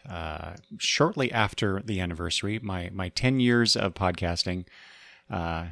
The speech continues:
episode one eighty-two, which is, uh, listener feedback, or listener questions, sorry.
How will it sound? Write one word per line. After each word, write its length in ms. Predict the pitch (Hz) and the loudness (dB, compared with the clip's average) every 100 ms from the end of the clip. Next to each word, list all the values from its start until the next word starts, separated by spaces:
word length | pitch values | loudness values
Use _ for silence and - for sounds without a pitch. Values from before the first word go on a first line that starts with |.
| 101 | -6
episode 400 | - - 104 92 | -2 2 2 4
one 180 | 104 120 | 4 4
eighty-two, 680 | 110 101 - 101 98 95 - _ _ - | 4 2 2 4 4 2 -4 _ _ -10
which 200 | 95 - | -6 -4
is, 220 | 87 87 | -2 -2
uh, 180 | 87 85 | -2 -2
listener 240 | 110 - 101 | 0 0 0
feedback, 600 | - 107 85 82 - - _ _ _ _ _ - | 0 0 2 0 -4 -14 _ _ _ _ _ -10
or 320 | 90 82 92 107 | -6 -6 -8 -4
listener 260 | 117 135 | 0 2
questions, 520 | 127 151 135 - 82 - | 4 6 6 4 0 0
sorry. 480 | - 107 92 87 | 2 4 4 0